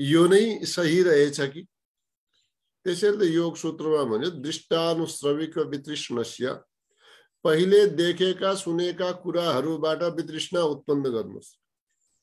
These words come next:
किनकि देख्न र सुन्ने कुरा यति हामीले भरिसकेका छौँ,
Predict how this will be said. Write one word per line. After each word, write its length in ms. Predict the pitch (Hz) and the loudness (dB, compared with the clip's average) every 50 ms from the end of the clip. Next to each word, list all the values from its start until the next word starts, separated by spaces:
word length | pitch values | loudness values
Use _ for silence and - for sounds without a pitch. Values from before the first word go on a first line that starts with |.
| _ _ _ _ _ | _ _ _ _ _
किनकि 320 | - 180 185 190 185 214 208 | 2 4 4 4 2 2 -2
देख्न 540 | 165 143 139 151 180 196 196 196 214 214 220 | -2 -2 0 2 4 4 4 2 2 0 2
र 200 | 220 214 220 202 | 2 2 0 0
सुन्ने 520 | 202 - - 190 180 185 196 202 214 214 | -2 -4 -6 -6 -4 0 2 4 4 4
कुरा 500 | 196 202 208 180 190 185 190 196 190 190 - - | 2 0 -6 -4 -2 0 0 -2 -2 -4 -10 -8
यति 360 | 165 175 202 202 202 269 294 | -2 -2 -2 -2 -2 -4 -6
हामीले 440 | 294 247 226 214 214 214 196 202 196 | -4 -2 -2 -2 -2 -2 0 0 0
भरिसकेका 840 | 156 131 127 123 151 170 165 175 160 - - 151 151 135 151 143 139 | -2 -4 -10 -10 -10 -10 -8 -8 -8 -8 -6 -8 -6 -2 -2 -2 -2
छौँ, 540 | 120 - 127 117 117 135 160 185 202 - - | -2 -2 -4 -2 -2 0 0 0 -2 -2 -4